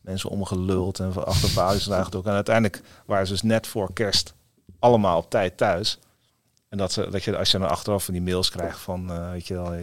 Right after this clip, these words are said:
"You're the best" en, eh, "Ik ben bij mijn familie" en, eh, ja, dan weet je gewoon dat, dat, dat, dat gewoon wel de goede moves zijn, eh,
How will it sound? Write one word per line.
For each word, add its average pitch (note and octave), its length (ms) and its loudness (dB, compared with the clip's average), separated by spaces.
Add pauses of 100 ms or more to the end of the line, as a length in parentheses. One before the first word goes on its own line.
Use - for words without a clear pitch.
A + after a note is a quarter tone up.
(220)
"You're E2+ 180 -10
the E2+ 80 -8
best" E2+ 380 -4
en, E2+ 200 -8 (300)
eh, E2+ 80 -12
"Ik F2 140 -12
ben F2+ 140 -6
bij F#2 160 -6
mijn F#2 120 -8
familie" F2 560 -4
en, E2 140 -8
eh, E2+ 160 -10 (800)
ja, D#2+ 220 -6 (160)
dan F2 160 -6
weet F#2 220 0
je F#2+ 60 -6
gewoon E2 440 -6 (960)
dat, - 120 -14 (160)
dat, F#2 160 -4 (200)
dat, F2 160 -12
dat G2+ 160 -2
gewoon F#2 260 2
wel E2 160 2
de F#2 80 -6
goede F#2+ 240 -2
moves G2 280 0
zijn, F2 360 -4 (600)
eh, E2 100 -20